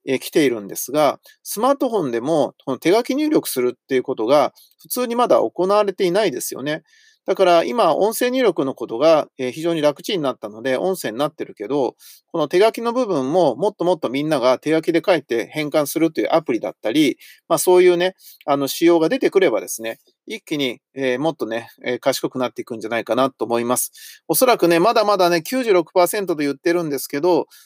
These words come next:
まあ、実際やってみるとまだまだ使えないんじゃないかなって気がしますが、おそらくでも一、二年のうちにこういうアプリとかサービスがいっぱい出てくると思いますので、ここはね、えー、すごく期待したいジャンルかなというふうに思っ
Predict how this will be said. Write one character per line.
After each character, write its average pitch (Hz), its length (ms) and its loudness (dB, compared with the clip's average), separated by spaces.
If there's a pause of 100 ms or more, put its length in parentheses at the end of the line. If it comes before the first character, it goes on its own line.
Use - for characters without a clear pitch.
(100)
ま 170 80 -8
あ、 - 20 -6
実 165 200 -2
際 202 60 2
や - 60 4
っ - 40 -8
て 214 100 -6
み 220 100 -2
る 185 100 2
と 160 80 0
ま 175 140 4
だ 190 100 4
ま 160 100 4
だ 139 100 4
使 - 260 -2
え 160 60 2
な 185 100 -2
い 175 40 -4
ん 156 40 -6
じ 139 60 -4
ゃ 135 40 -4
な 147 100 -2
い 139 60 -4
か 123 100 -6
な 131 140 -2
っ 117 40 -14
て 120 100 -14
気 - 140 -12
が 117 100 -6
し - 140 -12
ま 127 100 -6
す - 160 -12
が、 147 300 2 (320)
お 165 60 -14
そ 254 120 -6
ら 226 120 4
く 165 120 0
で 180 80 6
も 151 100 0
一、 123 220 -8
二 180 100 -4
年 175 160 -2
の 180 100 -6
う 170 60 -8
ち 170 160 -8
に 185 260 -4 (120)
こ 175 200 2
う 165 60 6
い 165 60 6
う 165 160 4
ア 185 100 2
プ 175 120 -6
リ 123 100 -6
と 104 140 -10
か 143 220 2
サ 151 140 -2
ー 143 60 2
ビ 123 60 -14
ス - 120 -12
が 107 60 -4
い 107 40 -8
っ - 80 -12
ぱ 147 80 0
い 151 40 -2
出 175 100 0
て 190 100 -6
く 117 80 -8
る 101 60 -10
と - 80 -12
思 107 100 -10
い 113 40 -16
ま 117 100 -8
す - 140 -12
の 107 80 -12
で、 139 240 0 (360)
こ 151 140 -6
こ 185 100 4
は 180 120 6
ね、 185 200 0 (200)
え 139 100 -2
ー、 - 20 -2
す 165 140 -6
ご 160 100 -2
く - 100 -20
期 - 120 -14
待 139 180 2
し - 80 -8
た 143 120 2
い 127 160 -2 (160)
ジ 139 80 -2
ャ 151 80 2
ン 127 40 -4
ル 110 80 -10
か 113 120 -8
な 139 160 -2
と 139 120 -16
い 127 40 -8
う - 20 -8
ふ - 80 -12
う 151 60 -6
に 170 160 -4
思 120 180 -12
っ - 40 -14